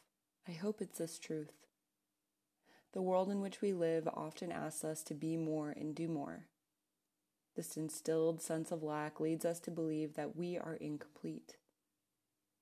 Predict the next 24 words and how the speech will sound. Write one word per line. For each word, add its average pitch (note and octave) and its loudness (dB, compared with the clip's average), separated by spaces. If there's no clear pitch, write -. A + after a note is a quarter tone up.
But D3 2
no F3 -2
matter E3 4
how E3 2
you E3 2
show D#3+ 0
up D#3 2
in F#3 0
life, D#3 -4
you D#3+ -2
are C#3+ -2
enough. D#3 -4
We F3+ 0
need F#3+ 2
you D#3+ 2
in D#3+ 2
this D#3 -2
life C#3+ -4
just D3+ -8
as D3+ -2
you D#3 -2
are. D3 -6
This E3+ 4
idea E3+ 0